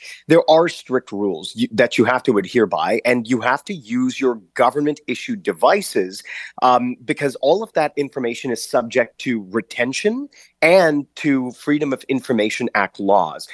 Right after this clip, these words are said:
So if you're an average citizen, as an example, you want to figure out how the government arrived at a certain decision,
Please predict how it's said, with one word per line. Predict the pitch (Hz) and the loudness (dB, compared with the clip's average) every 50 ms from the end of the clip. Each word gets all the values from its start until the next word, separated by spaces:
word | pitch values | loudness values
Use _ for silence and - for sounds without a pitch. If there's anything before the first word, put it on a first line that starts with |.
| - - - | -16 -10 -2
So | - 151 131 | 2 2 4
if | 117 | 4
you're | 143 165 165 | 6 4 4
an | 147 143 - | 4 2 2
average | 131 131 143 151 160 156 127 - | 0 0 0 0 0 -2 -2 0
citizen, | - 147 131 143 131 - 135 117 | 0 0 0 0 0 -2 0 0
as | 113 107 120 | 0 -2 -2
an | |
example, | 113 98 92 98 107 104 104 139 143 131 | -2 -2 -2 -2 -4 -2 -2 -4 -4 -2
you | 123 131 | 0 0
want | 135 131 127 | 0 0 -2
to | - | -2
figure | - 135 113 113 117 | -4 -4 -2 0 0
out | 113 110 104 | 0 0 -2
how | 110 127 143 | -4 -6 -6
the | 139 139 | -6 -2
government | - 123 120 113 127 123 120 _ _ - - - - | -2 -2 -2 -2 -4 -6 -6 _ _ -20 -12 -4 -4
arrived | 143 123 95 113 110 113 127 135 117 127 | -4 -2 0 0 0 2 0 -2 -2 -4
at | 110 | -8
a | 104 | -8
certain | - - 131 - 101 104 | -8 -8 -8 -10 -10 -10
decision, | 104 - - 160 160 - 131 110 | -10 -6 -2 -2 -2 0 -2 -6